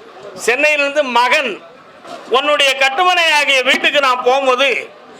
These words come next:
அதனுடைய அருகில் எல்லையில விநாயக பெருமான் இருக்காரு. யானை துதிக்கை கொண்ட விநாயகர். உன்னுடைய மகன் இதனால் வரை தெளிவாக வாய் திறந்து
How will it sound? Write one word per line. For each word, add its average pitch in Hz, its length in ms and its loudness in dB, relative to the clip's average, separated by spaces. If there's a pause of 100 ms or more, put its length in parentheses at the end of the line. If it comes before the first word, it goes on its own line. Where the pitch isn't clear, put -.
(420)
அதனுடைய 269 400 2 (120)
அருகில் 320 340 2 (120)
எல்லையில 294 320 2 (120)
விநாயக 302 380 2 (160)
பெருமான் 262 400 2
இருக்காரு. 160 400 -2 (3000)
யானை 277 320 0 (160)
துதிக்கை 285 480 0
கொண்ட 262 200 0 (120)
விநாயகர். 233 480 -2 (1120)
உன்னுடைய 277 380 2 (140)
மகன் 302 280 0 (400)
இதனால் 294 400 2
வரை 294 180 2 (200)
தெளிவாக 311 420 2 (160)
வாய் 302 300 2
திறந்து 269 260 0